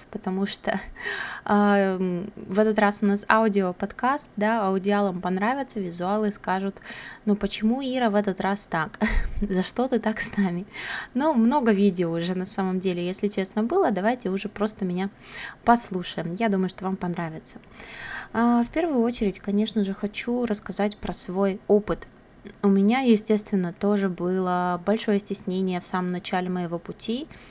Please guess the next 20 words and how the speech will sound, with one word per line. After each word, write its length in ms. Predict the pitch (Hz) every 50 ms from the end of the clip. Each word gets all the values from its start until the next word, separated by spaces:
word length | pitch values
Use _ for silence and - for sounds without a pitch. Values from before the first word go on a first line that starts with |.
| - - -
Это 180 | - 185 - 185
еще 220 | 180 - - 190
и 100 | 185 180
были 220 | 165 175 185 180
подростковые 720 | - - 170 - 175 180 - - - 202 185 180 185 175 165
годы, 640 | - - 165 202 240 240 269 269 262 262 254 254 247 -
такой 280 | - 208 208 - 202 196
вот 180 | 190 185 -
нормальный 540 | - 180 185 190 190 196 190 190 180 180 170
уровень 460 | 175 180 196 202 196 180 180 180 180 175
pre-intermediate, 960 | - - 196 190 180 175 - - 175 175 190 196 208 196 185 185 180 - - -
и 380 | 180 170 170 170 170 175 180 - - - - - - - -
когда 280 | - 180 185 180 175 170
вы 320 | 180 175 165 160 156 - -
можете 380 | - 175 175 175 170 - - 180
хоть 240 | - - 170 165 -
как-то 320 | - 175 175 - - 170
уже, 260 | 170 165 175 160 160
да, 220 | 151 156 - 180 175
говорить. 520 | 175 180 165 175 190 233 302 349 - -